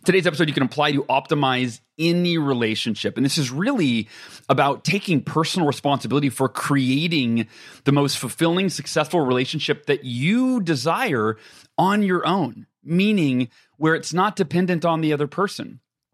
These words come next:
One of the co-authors of one of the Miracle Morning series books, it's The Miracle Morning for Transforming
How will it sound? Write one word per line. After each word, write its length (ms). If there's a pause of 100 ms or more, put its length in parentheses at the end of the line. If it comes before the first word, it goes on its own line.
(160)
One 240
of 140
the 200
co-authors 580
of 140
one 120
of 80
the 60
Miracle 400
Morning 300
series 420
books, 300
it's 140
The 80
Miracle 380
Morning 280
for 160
Transforming 1040